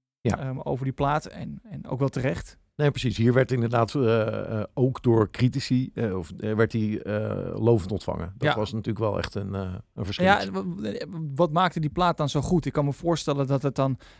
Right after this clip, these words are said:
Speaker 2: eh, die, ook die speech samples waren van Malcolm X, die ook, eh, o-, op, eh, Bring the Noise hoort.
Speaker 1: Mhm.
Speaker 2: Eh, Louis Farrakhan komt er natuurlijk van terug.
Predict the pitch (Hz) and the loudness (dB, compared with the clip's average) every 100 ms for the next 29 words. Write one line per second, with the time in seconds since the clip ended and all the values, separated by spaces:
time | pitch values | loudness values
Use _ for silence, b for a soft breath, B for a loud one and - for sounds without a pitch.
0 | _ 135 131 147 - 123 127 - 160 - | _ -6 -4 -4 -4 -6 -8 -2 -2 2
1 | 147 139 147 139 139 139 131 139 135 139 | 0 0 2 2 2 0 2 4 2 -2
2 | 151 - 143 135 143 - 139 135 147 - | -4 -2 0 2 2 4 4 4 2 -2
3 | 127 - - - - 139 - 131 135 131 | -10 -14 -16 -12 -8 -6 -4 0 0 2
4 | 123 156 143 143 156 156 139 151 - B | 4 6 6 8 6 8 6 4 0 B
5 | 107 95 131 - 123 123 135 131 160 156 | 4 4 2 0 -2 0 0 2 2 2
6 | 151 147 147 156 143 139 143 - 139 156 | 2 -2 -2 -2 -2 -2 -4 -4 -4 -2
7 | 147 | -2